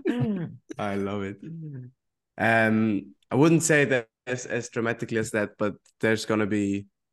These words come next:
tougher challenges, and there's gonna be, like I said with Chelsea, there's gonna be some pain for Tottenham this year as well. And, but they look, they look good. It, it seems like there's a positive vibe around Tottenham,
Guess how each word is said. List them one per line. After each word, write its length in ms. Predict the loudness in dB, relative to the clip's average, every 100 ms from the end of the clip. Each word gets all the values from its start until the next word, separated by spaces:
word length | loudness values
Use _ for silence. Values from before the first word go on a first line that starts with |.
| _
tougher 280 | -8 -6 -4
challenges, 640 | -2 -2 -2 -4 -6 -6 -6
and 240 | -6 -6
there's 220 | -6 -6
gonna 260 | -4 -4 -2
be, 400 | -2 -2 -2 -6 _ _ _
like 240 | -2 -2 -2
I 40 |
said 240 | -2 -4 -4
with 140 | -4
Chelsea, 380 | -4 -6 -6 -8
there's 180 | -8 -8
gonna 200 | -10 -8
be 100 | -8
some 200 | -10 -10
pain 260 | -8 -10
for 140 | -10 -12
Tottenham 380 | -10 -10 -8 -8
this 220 | -10 -8
year 180 | -8 -10
as 140 | -10
well. 280 | -12 -12 -14 _ -20 -20 _ _ _ _ _ _ _ _ _ 0
And, 560 | 2 4 4 2 0
but 240 | 2 2 4
they 140 | 6
look, 300 | 6 4 0
they 140 | 0 2
look 200 | 0 2
good. 380 | 2 2 0 -2
It, 200 | -6 -6
it 160 | -8 2
seems 300 | 2 2 2
like 220 | 0 2
there's 300 | -2 -2 -4
a 600 | -6 -6 -6 -6 -8 -10 -18 _
positive 760 | -8 -6 -4 -2 -2 -4 -10 -18
vibe 460 | -6 -2 0 0 0
around 400 | -2 -2 -4 -6
Tottenham, 560 | -8 -6 -6 -6 -8